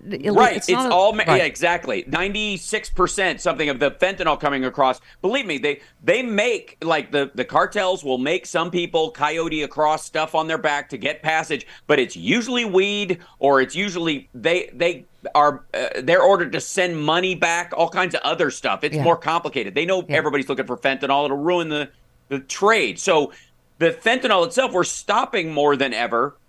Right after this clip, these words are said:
Speaker 2: because we're more aware of it than ever,
Speaker 1: Yeah.
Speaker 2: and we're doing more about it. The problem is the only stuff, the stuff that keeps getting through is Americans and vehicles and trucks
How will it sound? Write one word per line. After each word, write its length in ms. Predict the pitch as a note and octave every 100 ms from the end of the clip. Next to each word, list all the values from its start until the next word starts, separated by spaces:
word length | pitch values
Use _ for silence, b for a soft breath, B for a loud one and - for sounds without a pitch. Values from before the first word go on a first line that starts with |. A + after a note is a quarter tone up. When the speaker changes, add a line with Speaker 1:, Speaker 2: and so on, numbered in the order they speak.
| -
Speaker 2:
because 320 | F#3+ A3 G#3+
we're 140 | F3+ F#3+
more 300 | F#3+ F#3+ E3+
aware 480 | D3 C3 F3+ A#3 F#3
of 100 | C#3
it 140 | C3
than 120 | C3
ever, 340 | A#2+ G#2 A2 C3+
Speaker 1:
Yeah. 200 | D3+ A2
Speaker 2:
and 180 | D3 E3+
we're 160 | F3 F3
doing 400 | - E3 F3+ F3
more 280 | D#3+ E3 D#3+
about 340 | C3+ D#3+ G3+ E3
it. 120 | -
The 60 | -
problem 320 | E3+ G3 D3+
is 200 | C#3 C3+
the 120 | B2+
only 280 | C#3+ F3+ E3+ -
stuff, 340 | - E3 E3
the 120 | C#3
stuff 240 | - G#3+ G3+
that 80 |
keeps 180 | - F3
getting 220 | F3 D3
through 200 | F#3+ G3 C3+
is 100 | B2+
Americans 640 | A2 B2 C#3 D3 E3 D3+
and 100 | D#3
vehicles 500 | C#3 C#3 C3+ C3 C3 -
and 260 | A#2+ - -
trucks 600 | - E3+ - - -